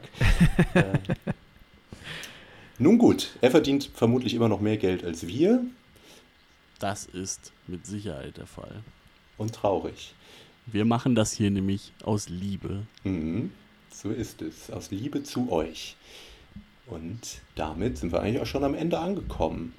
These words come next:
Speaker 3: Am Ende der Liebe, ja.
Speaker 2: <laughs> Ja.
Speaker 3: <laughs> Ja, dann machen wir hier Schluss und hoffen, wir ha-, konnten euch ein paar interessante Sachen vorstellen, die jetzt ziemlich frisch erschienen sind in den letzten Monaten.
Speaker 1: Das hier ist übrigens Part
Speaker 3: Jo.
Speaker 1: zwei,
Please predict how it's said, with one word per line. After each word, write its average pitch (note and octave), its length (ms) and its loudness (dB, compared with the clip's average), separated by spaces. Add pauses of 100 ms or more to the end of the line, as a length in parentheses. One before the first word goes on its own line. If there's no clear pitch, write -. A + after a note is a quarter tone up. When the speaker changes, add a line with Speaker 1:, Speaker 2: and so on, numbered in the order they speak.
(400)
Speaker 3:
Am A2 180 -6
Ende G#2+ 260 -2
der G2+ 120 -2
Liebe, F#3+ 200 8
ja. G3+ 680 8
Speaker 2:
<laughs> - 0 -
Ja. - 220 2 (460)
Speaker 3:
<laughs> B2+ 100 0 (1120)
Ja, F#2 140 -2 (260)
dann B2 260 4 (240)
machen C#3 240 4
wir D3 80 6
hier D3+ 300 6 (240)
Schluss - 460 2
und B2 240 2
hoffen, C3 280 4
wir A#2+ 140 4
ha-, A#2+ 160 4
konnten A#2 340 -2
euch A2+ 460 -4 (320)
ein A#2 80 -2
paar C3 200 6
interessante C#3+ 440 0
Sachen D3 400 2 (400)
vorstellen, B2+ 720 4
die A#2 80 2
jetzt - 460 -2 (320)
ziemlich G#3 380 0
frisch E3 380 2
erschienen A2+ 500 2
sind F2 180 0
in E2 100 -4
den F2+ 100 -2
letzten F#2 480 -4
Monaten. F#2+ 480 0
Speaker 1:
Das C#3+ 140 6
hier D#3 80 6
ist C#3+ 80 2
übrigens D3 300 2
Part C#3+ 220 4
Speaker 3:
Jo. E3+ 40 2
Speaker 1:
zwei, D#3 500 0